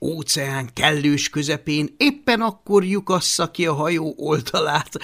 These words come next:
amikor Hablaty élete egy hajszálon függött, hát, legfeljebb egy az ezerhez.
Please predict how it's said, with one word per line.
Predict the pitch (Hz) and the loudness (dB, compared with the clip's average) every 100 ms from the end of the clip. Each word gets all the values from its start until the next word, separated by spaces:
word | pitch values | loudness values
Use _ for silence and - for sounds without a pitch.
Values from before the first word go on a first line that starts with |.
| 180 - | -8 -8
amikor | - 214 190 - 170 | 0 2 2 2 0
Hablaty | 127 165 196 185 175 | 2 2 4 2 0
élete | 175 208 208 175 175 | -2 -2 0 0 0
egy | 160 - | -4 -4
hajszálon | 123 160 220 - 220 208 220 208 196 | -2 0 2 2 4 4 4 2 2
függött, | - 226 185 208 220 - - - | -2 -4 0 4 4 2 -20 -4
hát, | 381 285 214 202 - - - 202 202 180 | 2 4 4 2 -2 -4 -4 -4 -4 -2
legfeljebb | - 160 180 - 165 165 147 131 - | 0 0 0 0 0 2 2 -2 -2
egy | 143 196 151 - | 2 2 0 -4
az | 143 123 | -4 -4
ezerhez. | - - 107 98 98 104 117 107 | -6 -6 -6 -8 -10 -6 -6 -6